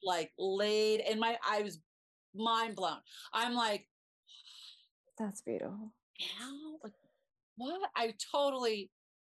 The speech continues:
Speaker 1: so beautiful.
Speaker 2: Mm-hmm.
Speaker 1: I had to, like, go to the ladies' room 'cause I was crying. And then
Speaker 2: Aw. <laughs>
Speaker 1: he's waiting for me. He's like, "Why were you crying?" And I said, "Come to the chapel with me." Went, went into the chapel 'cause it was free time for the kids. They were playing football, whatever.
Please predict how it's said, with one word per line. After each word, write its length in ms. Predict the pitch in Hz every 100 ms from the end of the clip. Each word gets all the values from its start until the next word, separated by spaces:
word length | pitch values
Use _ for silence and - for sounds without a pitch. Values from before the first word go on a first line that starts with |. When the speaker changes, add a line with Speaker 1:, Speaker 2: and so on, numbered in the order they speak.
| -
Speaker 1:
so 460 | - - - 339 302
beautiful. 680 | 277 262 247 247 226 226 - _
Speaker 2:
Mm-hmm. 240 | 226 196 185
Speaker 1:
I 100 | 196
had 220 | 190 233
to, 80 | 240
like, 220 | 208 180
go 180 | - 208
to 60 | 262
the 100 | 302
ladies' 360 | 285 277 269
room 140 | 262 254
'cause 80 | 247
I 80 | 190
was 120 | 185
crying. 800 | - 294 285 285 285 277 269 277 -
And 280 | 330 302 262
then 240 | 240 269 302
Speaker 2:
Aw. 200 | - -
<laughs> 100 | 208
Speaker 1:
he's 140 | 285 311 233
waiting 220 | 269 277
for 160 | 277 277
me. 100 | 262
He's 180 | 247 240
like, 140 | 233 -
"Why 160 | 214
were 60 | 247
you 140 | 254
crying?" 600 | 240 247 254 262 262 247 254 - - -
And 120 | 220
I 100 | 220
said, 240 | 214 226
"Come 180 | - 240
to 60 | 262
the 60 |
chapel 340 | 262 240 226 247
with 140 | 240
me." 180 | 247 233
Went, 160 | 190 -
went 220 | 196 220
into 140 | 214
the 160 | 208 196
chapel 420 | - 202 202 214
'cause 160 | 202 190
it 80 | 185
was 120 | 180
free 180 | - 220
time 220 | 220 190
for 80 | 180
the 60 | 185
kids. 300 | 196 180 -
They 100 | 170
were 80 |
playing 220 | 175 175 165
football, 300 | 170 170 160
whatever. 320 | 160 165 170